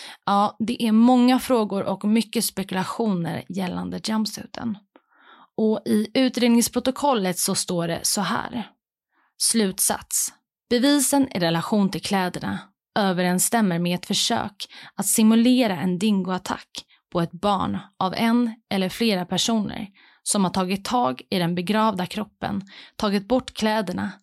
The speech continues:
skadat den genom att skära den, gnuggat in den i växtlighet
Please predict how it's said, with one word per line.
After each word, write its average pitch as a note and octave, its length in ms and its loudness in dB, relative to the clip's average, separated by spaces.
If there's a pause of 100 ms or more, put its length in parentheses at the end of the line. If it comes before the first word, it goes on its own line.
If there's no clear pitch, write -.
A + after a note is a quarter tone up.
(140)
skadat A#3 580 0
den A#3+ 200 4
genom F3 220 2
att E3+ 120 -2
skära G#3 440 0
den, G#3 240 -4 (440)
gnuggat A#3 300 4
in B3+ 240 6
den B3 200 2
i G3+ 120 -2
växtlighet G3+ 920 -4